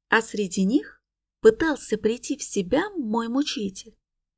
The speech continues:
Следом за стоном Адриана сзади меня прозвучал ледяной голос, от которого, казалось, сердце перестало биться.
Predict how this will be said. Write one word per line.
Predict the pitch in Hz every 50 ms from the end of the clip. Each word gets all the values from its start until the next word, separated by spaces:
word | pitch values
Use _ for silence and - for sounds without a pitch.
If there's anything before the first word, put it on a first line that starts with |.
| _ _ _ _ _ -
Следом | - - 240 226 247 247 254 254 233
за | 220 240 233
стоном | - - - 247 247 233 247 233 - -
Адриана | 220 196 196 220 247 285 349 392 349 247 202 - - _ _ _ _ _ _ _ _ _ _ _ _ -
сзади | 190 175 165 233 247 240 - 247
меня | 233 240 233 226 254 302 381 - _ _ _ _ _ _ _ -
прозвучал | 226 214 214 208 214 240 269 - - 359 427 381
ледяной | 285 233 214 196 190 220 240 240 254 220
голос, | 190 - - - 262 359 403 339 214 185 - - - _ _ _ _ _ _ _ -
от | 214 214 -
которого, | 285 294 - 392 415 392 277 214 226 220
казалось, | 220 - 208 214 214 - 349 403 339 233 - -
сердце | - - - - 285 330 - - - 359
перестало | 302 _ - 262 233 220 - - - 196 190 208 226
биться. | 220 202 185 185 185 - - - 302 -